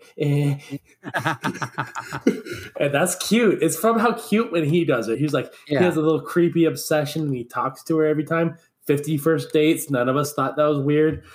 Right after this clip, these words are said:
Speaker 1: That, like, that got by. But when
Speaker 2: Yeah.
Speaker 1: Kevin James does it, I'm upset. <laughs>
Speaker 2: You're like, "I don't think Kevin James thinks no means no."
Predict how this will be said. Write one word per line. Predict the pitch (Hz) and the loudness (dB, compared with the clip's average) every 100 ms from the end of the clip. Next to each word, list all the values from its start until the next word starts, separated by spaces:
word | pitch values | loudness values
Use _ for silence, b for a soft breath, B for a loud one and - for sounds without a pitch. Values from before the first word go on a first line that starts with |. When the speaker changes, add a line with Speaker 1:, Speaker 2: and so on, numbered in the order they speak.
| B B | B B
Speaker 1:
That, | - 131 | -2 0
like, | 135 135 - 135 | 2 0 -2 -2
that | 175 | 0
got | 190 151 135 | 0 0 0
by. | 135 208 - - - _ _ _ _ _ _ | 0 2 -2 -10 -20 _ _ _ _ _ _
But | 147 151 | 0 2
when | 165 147 | 2 2
Speaker 2:
Yeah. | 139 117 | 2 2
Speaker 1:
Kevin | 208 220 165 | 2 2 0
James | - 139 233 220 139 | 0 2 4 4 0
does | 104 92 | -6 -8
it, | 104 98 _ | -10 -12 _
I'm | 151 247 | 0 2
upset. | 120 - - - - 185 220 - - | 2 0 -6 -6 -2 0 0 0 -2
<laughs> | 466 466 480 494 480 427 | -2 -2 -4 -4 -4 -2
Speaker 2:
You're | 151 147 | 0 2
like, | 127 120 - | 0 -2 -2
"I | 180 | 0
don't | 226 | 0
think | 156 120 | 0 -2
Kevin | - 147 135 | 0 0 0
James | 123 156 180 143 | 2 2 2 0
thinks | - 131 107 | -2 -4 -2
no | 131 139 | 0 0
means | 131 127 110 | 0 -2 -2
no." | 135 175 127 | 0 0 -2